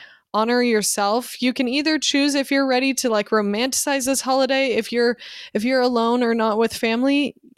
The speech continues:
maybe you embrace that and really romanticize it for yourself. Or if it's kind of a bit of a hard day too, just know we really are sending those, those good vibes to you and sending you love. And,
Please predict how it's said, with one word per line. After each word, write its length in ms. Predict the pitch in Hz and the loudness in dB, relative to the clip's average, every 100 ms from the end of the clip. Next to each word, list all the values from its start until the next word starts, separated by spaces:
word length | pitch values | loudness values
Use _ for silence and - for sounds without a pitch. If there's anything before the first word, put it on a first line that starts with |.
| _ | _
maybe 400 | - 233 247 247 | -4 0 0 2
you 200 | 247 247 | 2 2
embrace 440 | 226 208 220 233 | 2 2 0 0
that 180 | 277 233 | 0 0
and 120 | 233 | 0
really 180 | 233 233 | 2 2
romanticize 720 | 233 220 214 220 - 262 240 240 | 2 2 2 0 -2 -2 0 0
it 140 | 214 | -2
for 100 | 240 | 0
yourself. 680 | 233 226 - 220 240 269 - - - - - _ - | 2 0 0 0 2 0 -4 -20 -20 -20 -20 _ -2
Or 400 | 262 302 320 - | 0 2 0 0
if 200 | 269 294 | -4 -2
it's 420 | 277 - - - _ _ | -4 -2 -4 -4 _ _
kind 260 | - 285 302 | -6 -2 -2
of 80 | 285 | -2
a 160 | 262 - _ 208 | -4 -6 _ -4
bit 160 | 226 | 0
of 140 | 254 247 | 0 0
a 80 | 240 | -2
hard 440 | 214 220 233 202 _ | 0 0 0 -2 _
day 480 | - 214 214 233 - - | 0 2 4 2 -2 -6
too, 540 | - 214 214 262 254 - | 0 2 4 2 0 -4
just 300 | 214 240 - | -2 -2 0
know 400 | 220 220 226 226 _ _ _ - - _ _ _ _ - | 0 2 2 0 _ _ _ -20 -20 _ _ _ _ -8
we 240 | 202 240 | -2 2
really 420 | 254 226 226 220 208 | 2 2 2 2 2
are 240 | 208 208 | 0 0
sending 800 | 196 - 226 208 208 196 202 - - | -2 -2 0 2 0 0 -4 -10 -6
those, 640 | 208 214 214 208 - - - - | 0 2 2 0 -2 -4 -6 -8
those 280 | 220 220 214 | -2 0 0
good 260 | 220 226 208 | 0 -2 0
vibes 520 | 208 202 202 - - | -2 -2 -2 -4 -2
to 80 | 226 | 0
you 120 | 208 | 2
and 180 | 208 208 | 0 -2
sending 320 | - 214 214 | -2 0 2
you 160 | 208 202 | 2 2
love. 400 | 202 196 196 196 | 0 0 -2 0
And, 420 | 202 196 190 | 0 0 0